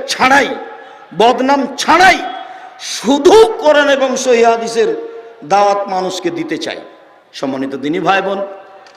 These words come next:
আসরের পর থেকে আবার বক্তব্য শুরু হবে, সবাই থাকবেন, আপনাদের উপর আমার আন্তরিক ভালোবাসা রইল। অবশ্যই কোনো কথাকে ভারী চোখে দেখবেন না, আপনার উপরে আমার অনেক ভালোবাসা।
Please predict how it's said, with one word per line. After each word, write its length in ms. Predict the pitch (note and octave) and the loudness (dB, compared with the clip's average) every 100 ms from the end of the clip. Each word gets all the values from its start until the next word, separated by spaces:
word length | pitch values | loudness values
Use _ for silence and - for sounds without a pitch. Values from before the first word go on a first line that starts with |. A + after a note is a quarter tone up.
| - _ _ _ _ _ _ _ _ _ _ | -20 _ _ _ _ _ _ _ _ _ _
আসরের 380 | D3+ D#3+ F#3+ F#3+ | -6 -4 -4 -2
পর 160 | F#3 F3+ | -4 -6
থেকে 260 | - E3+ | -6 -4
আবার 260 | D#3+ D3+ D3+ | -4 -4 -6
বক্তব্য 380 | D#3+ - F3+ F#3 | -8 -8 -8 -6
শুরু 220 | F#3+ F#3 | -6 -6
হবে, 220 | F3 F3+ F#3+ - - _ _ _ _ - | -6 -10 -16 -20 -20 _ _ _ _ -8
সবাই 380 | - E3+ F3+ | -2 0 0
থাকবেন, 420 | F3+ F#3 E3 E3 E3+ - - - - - _ _ | -2 -4 -6 -8 -8 -12 -20 -20 -20 -20 _ _
আপনাদের 420 | D#3+ D#3+ F3 D#3 E3 | -4 -2 -4 -4 -4
উপর 180 | E3+ | -2
আমার 200 | D#3 D#3 | -4 -2
আন্তরিক 440 | C#3+ D3 C#3+ C#3+ - | -4 -4 -6 -8 -10
ভালোবাসা 460 | - C#3 C#3 D#3 | -10 -8 -8 -6
রইল। 280 | D#3+ E3 D#3+ E3 - - _ _ _ _ | -6 -4 -6 -10 -18 -20 _ _ _ _
অবশ্যই 640 | E3+ F#3+ G#3+ - A3+ G#3+ G3+ - - - - _ - | -2 0 0 0 0 0 0 -10 -18 -20 -20 _ -6
কোনো 200 | F3+ F3+ | -4 -4
কথাকে 380 | F3 D#3+ D3+ | -4 -6 -8
ভারী 340 | E3+ B2+ C#3 D#3+ | -8 -6 -6 -6
চোখে 240 | E3+ E3 | -6 -4
দেখবেন 360 | D#3+ D#3 D3 F3 | -4 -4 -4 -4
না, 240 | E3 E3 - - - - - | -4 -8 -12 -20 -20 -12 -6
আপনার 340 | D#3 E3 D3 | -4 -4 -8
উপরে 200 | C#3 C#3+ | -8 -10
আমার 180 | C3+ B2 | -8 -8
অনেক 300 | B2 D3 D#3 | -8 -10 -12
ভালোবাসা। 460 | - G2+ F2 - | -14 -16 -16 -20